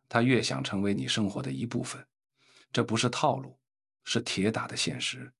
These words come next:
把这条转给还在为感情内耗的兄弟，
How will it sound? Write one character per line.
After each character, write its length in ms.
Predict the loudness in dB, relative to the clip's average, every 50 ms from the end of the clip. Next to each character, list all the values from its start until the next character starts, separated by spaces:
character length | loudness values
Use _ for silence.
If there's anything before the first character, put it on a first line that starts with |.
| _ _ _ _ _
把 160 | 2 4 4
这 160 | 4 4 2
条 180 | 4 4 2 2
转 240 | 4 4 2 4
给 200 | 4 2 2 0
还 200 | 0 0 2 2
在 140 | 2 2 2
为 140 | 2 2 2
感 180 | 0 0 -2 -2
情 180 | -2 0 0
内 140 | 2 2 0
耗 160 | 0 -2 -4
的 80 | -4 -4
兄 260 | -2 -2 0 0 0
弟， 220 | 0 -2 -6 -10